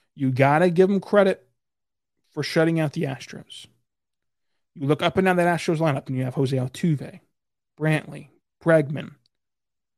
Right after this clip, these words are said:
Alvarez, Gurriel, Tucker. Jeremy Pena's been very fun to watch this season as a rookie. This rookie class has been awesome.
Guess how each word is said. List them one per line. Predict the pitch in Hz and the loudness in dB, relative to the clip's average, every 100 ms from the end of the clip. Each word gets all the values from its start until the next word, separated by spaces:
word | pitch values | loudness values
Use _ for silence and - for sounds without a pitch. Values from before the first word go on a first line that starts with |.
| _ _ _ | _ _ _
Alvarez, | 151 160 143 131 123 175 156 - _ _ _ | 0 2 2 0 -4 -10 -14 -20 _ _ _
Gurriel, | 147 151 165 135 - - | -2 4 4 4 -2 -10
Tucker. | - 170 - 139 - _ _ _ _ _ _ _ _ _ _ _ _ _ | -2 -2 -2 -8 -8 _ _ _ _ _ _ _ _ _ _ _ _ _
Jeremy | 160 156 | -4 -2
Pena's | - 180 160 | 0 0 0
been | 139 147 | -2 -2
very | 151 143 | 0 -2
fun | 156 147 | -2 0
to | |
watch | 147 143 - - - - _ _ _ _ _ _ _ _ _ _ _ _ _ | -2 -4 -8 -18 -20 -20 _ _ _ _ _ _ _ _ _ _ _ _ _
this | 139 131 | -12 -10
season | - 139 139 | -4 -4 -2
as | 131 | -2
a | |
rookie. | 131 127 - | -2 -4 -8
This | 135 - | -10 -6
rookie | 147 147 | -6 -4
class | - 139 147 | -4 -4 -6
has | 131 | -6
been | 139 | -4
awesome. | 135 131 - | -6 -8 -16